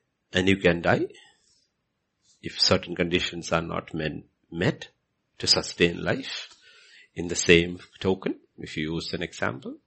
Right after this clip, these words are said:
if you're born of the Spirit, conditions have to be met for you to grow. Even the Christ Jesus waxed strong in the Spirit. He was born in the Spirit. Conditions were met.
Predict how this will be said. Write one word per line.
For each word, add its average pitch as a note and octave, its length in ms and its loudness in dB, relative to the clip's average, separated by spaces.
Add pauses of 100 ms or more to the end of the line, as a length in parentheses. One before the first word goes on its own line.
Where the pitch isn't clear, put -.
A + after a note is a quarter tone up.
(480)
if - 100 -12
you're F2+ 80 4
born E2+ 260 2
of E2+ 140 -6
the F2+ 60 -8
Spirit, - 420 -4 (420)
conditions F2 600 -2
have E2 260 -2
to F#2 80 -8
be F#2 140 -2
met F2 340 -6 (340)
for - 220 -4
you E2+ 180 -2
to D#2+ 160 -6
grow. D#2 380 -2 (180)
Even D#2+ 300 -2
the E2 80 -4
Christ F#2 500 6
Jesus E2+ 420 -6
waxed C#2+ 420 2
strong F2+ 420 -2
in E2 160 -10
the - 80 -10
Spirit. - 440 -8
He - 140 -10
was D#2+ 320 -4
born C2+ 280 -8
in D#2+ 100 -10
the D#2 100 -10
Spirit. - 380 -12 (480)
Conditions F2 640 0
were D2 220 -4
met. - 260 -6